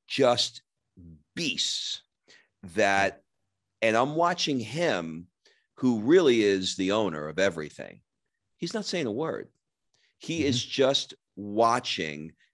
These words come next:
Speaker 1: these fucking animals <laughs> that are
Speaker 2: Yeah.
Speaker 1: just moving shit and changing
Speaker 2: Yeah.
Speaker 1: things. And, and, and he's just literally, he's texting while I'm on the Zoom, he's texting me and he's like,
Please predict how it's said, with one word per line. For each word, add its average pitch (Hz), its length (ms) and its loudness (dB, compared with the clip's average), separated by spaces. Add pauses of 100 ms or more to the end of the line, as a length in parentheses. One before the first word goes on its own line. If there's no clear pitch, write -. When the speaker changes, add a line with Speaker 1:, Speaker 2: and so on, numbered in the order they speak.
(180)
Speaker 1:
these 110 340 -4
fucking - 880 -6 (260)
animals 131 840 -2 (220)
<laughs> - 200 -8
that 151 220 2
are 135 80 4
Speaker 2:
Yeah. 104 120 -4
Speaker 1:
just 123 520 4 (520)
moving 175 680 4
shit 98 520 -2
and 110 180 -12 (100)
changing 160 640 2
Speaker 2:
Yeah. 98 100 -6
Speaker 1:
things. 90 300 -2
And, 98 180 -4 (140)
and, 117 340 0
and 131 140 0
he's 170 240 -4
just - 320 0
literally, 120 720 2 (500)
he's 202 340 -2
texting 139 640 0
while 123 200 2
I'm 185 120 2
on 185 100 2
the 135 80 0
Zoom, 139 240 0
he's 117 200 -4
texting 165 420 -6
me 53 180 -18 (520)
and 117 500 2
he's 123 300 0
like, 107 480 2